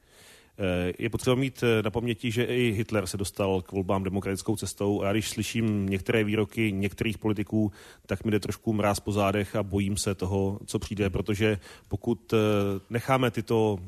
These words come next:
řekněme, nejnižší pudy, eh, vybu-, vybublat na povrch, tak to s námi nedopadne dobře a prosím, poučme se z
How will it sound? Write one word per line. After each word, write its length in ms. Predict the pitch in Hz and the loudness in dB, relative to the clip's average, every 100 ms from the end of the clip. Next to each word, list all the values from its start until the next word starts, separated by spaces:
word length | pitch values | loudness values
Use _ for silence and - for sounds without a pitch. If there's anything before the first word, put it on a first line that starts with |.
| 95 - | -14 -14
řekněme, 240 | 101 113 | -6 -2
nejnižší 380 | 104 110 107 113 | -2 -2 -4 -6
pudy, 440 | - 104 107 101 101 | -2 0 0 0 -4
eh, 240 | 101 95 | -4 0
vybu-, 300 | 101 107 110 | 0 0 0
vybublat 400 | 120 110 110 110 | 0 0 2 2
na 80 | 113 | 0
povrch, 400 | - 107 104 - | -2 -2 -2 -4
tak 360 | - 101 - 101 90 | -6 -6 -4 -6 -2
to 120 | 107 | -2
s 80 | - | 0
námi 280 | 101 98 101 | 0 0 0
nedopadne 360 | 98 95 101 | 0 -2 -2
dobře 380 | 95 92 104 104 | -2 -2 2 2
a 140 | 98 - - - - | 2 -2 -16 -20 -12
prosím, 520 | - 104 120 113 98 95 _ _ | -6 -4 -2 -2 -4 -10 _ _
poučme 400 | 123 131 - 120 | 2 4 0 0
se 280 | - 120 107 | 2 2 0
z 200 | - | -2